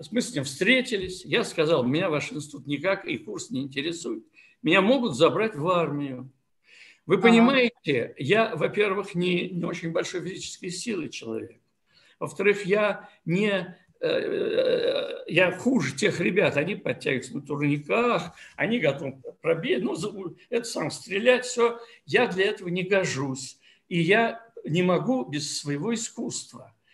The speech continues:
Speaker 1: И пр-, пробыть там три или пять там лет в армии я никак не могу. Поэтому вы меня просто спасите,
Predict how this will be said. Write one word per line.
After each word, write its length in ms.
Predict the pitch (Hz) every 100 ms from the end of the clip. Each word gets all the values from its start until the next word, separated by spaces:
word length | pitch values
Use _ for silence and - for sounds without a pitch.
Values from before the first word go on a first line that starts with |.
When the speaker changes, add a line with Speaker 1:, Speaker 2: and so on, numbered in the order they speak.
| - -
Speaker 1:
И 80 | 175
пр-, 260 | 185 156
пробыть 440 | 180 180 180 233 -
там 160 | 180
три 220 | 147 214 202
или 260 | 185 180
пять 300 | - - -
там 140 | 180 160
лет 200 | 185 185
в 80 | 202
армии 300 | 240 202 165
я 100 | 185
никак 420 | 208 208 185 131
не 120 | 131
могу. 480 | 139 160 147 104 - _ _ _
Поэтому 520 | - 202 233 208 180 - -
вы 120 | 226
меня 160 | 220
просто 320 | 160 180 - 185
спасите, 760 | - 208 165 277 254 226 135